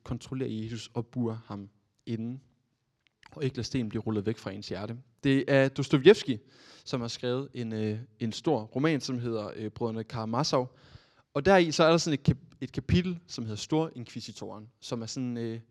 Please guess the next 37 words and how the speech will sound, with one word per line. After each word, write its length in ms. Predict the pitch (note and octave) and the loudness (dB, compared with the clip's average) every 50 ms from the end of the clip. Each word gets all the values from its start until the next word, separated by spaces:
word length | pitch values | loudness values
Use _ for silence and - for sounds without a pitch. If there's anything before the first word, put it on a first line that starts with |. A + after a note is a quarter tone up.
| _ _ _ - - | _ _ _ -14 -10
det 80 | - B2+ | -4 0
står 120 | - F3 | 2 4
lidt 140 | F3 F3+ F3 | 4 4 2
for 140 | - - C#3 | 0 -2 -4
sig 120 | B2 B2+ | -2 -2
selv, 280 | - - E3+ E3 - - - _ _ | 2 4 2 2 2 -2 -14 _ _
øh, 160 | - A#2+ A2+ A2 | -6 -6 -4 -4
det 80 | B2 - | 0 2
taler 220 | - D#3+ C#3 A#2+ | 2 2 2 0
lidt 140 | A#2 A#2+ B2 | -2 -4 -8
for 120 | - - | -10 -14
sig 140 | A2 A2+ G#2+ | -14 -12 -10
selv. 200 | - - A#2+ - - _ - - | -8 -8 -8 -8 -12 _ -18 -14
Øhm, 320 | A2 G#2 G2+ G2+ G#2 A#2+ C3+ - - - - - - _ _ _ _ _ - | -14 -14 -14 -14 -16 -18 -20 -20 -20 -20 -20 -20 -20 _ _ _ _ _ 0
og 140 | B2+ C3 | 2 4
det 140 | C#3 C#3+ D3 | 6 6 6
er, 200 | C#3 C#3+ C#3 A2+ - - - - _ _ _ _ - | 6 6 4 2 -2 -8 -18 -20 _ _ _ _ -20
øh, 80 | - - _ _ _ _ - | -20 -20 _ _ _ _ -2
nærmest 280 | C#3+ D#3 E3 F3+ E3+ | 2 2 4 4 2
sådan 200 | F#3 - - G#3+ | -2 -2 0 2
en 140 | G#3+ F#3 D3 | 4 4 4
lang 260 | C3 C#3 C#3+ C#3+ - | 4 4 2 2 -2
monolog, 460 | C#3 C3 B2+ C3+ D3+ F#3 E3+ C3 A2+ A#2 - | -4 -4 -2 0 0 0 0 -2 -4 -8 -10
som 180 | - C3 A#2+ - _ | -10 -10 -10 -10 _
en, 160 | - C#3 A#2 | -10 -10 -10
der 60 | A2 | -10
hedder 260 | G#2+ G#2+ - C#3+ D#3 F3 | -10 -10 -4 -2 0 2
Ivan, 260 | F3 F3+ E3 D3+ D3 - _ | 4 2 2 0 -4 -10 _
han 200 | - B2+ B2 B2+ | -4 -4 -2 -2
fortæller 380 | - A2+ - E3 E3+ C3 G#2 - - - _ _ _ _ - | -4 0 2 2 2 2 -2 -6 -14 -20 _ _ _ _ -10
til 120 | - A2+ | -6 -6
sin, 240 | - - A#2+ A2+ A2 | -4 -4 -4 -4 -4
øh, 220 | A2 G#2+ G#2+ - | -4 -6 -6 -6
til 180 | - - A#2+ A2+ | -8 -8 -6 -4
sin 100 | A#2+ A#2 | -2 -2
lillebror, 440 | B2+ C#3 D3 D3+ D3 - A2 A2 A2+ | -2 -2 -2 -4 -4 -6 -8 -8 -8
som 300 | - - - G#2+ G#2+ A2 | -8 -8 -6 -6 -8 -10